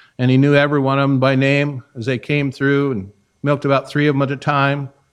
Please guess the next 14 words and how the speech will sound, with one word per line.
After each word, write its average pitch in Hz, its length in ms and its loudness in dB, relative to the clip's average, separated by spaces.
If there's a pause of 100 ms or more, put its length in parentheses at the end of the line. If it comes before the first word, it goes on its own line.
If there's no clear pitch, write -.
(1300)
Cows 226 260 -4
are 160 80 0
not 143 300 -2
the 127 80 0
most 120 280 -2
cleanly 123 720 -2 (840)
things 131 500 -2 (100)
as 123 120 0
they 120 140 -2
come 127 260 0
into 127 260 0
the 120 100 -2
milking 123 360 -2
parlor. 131 400 -6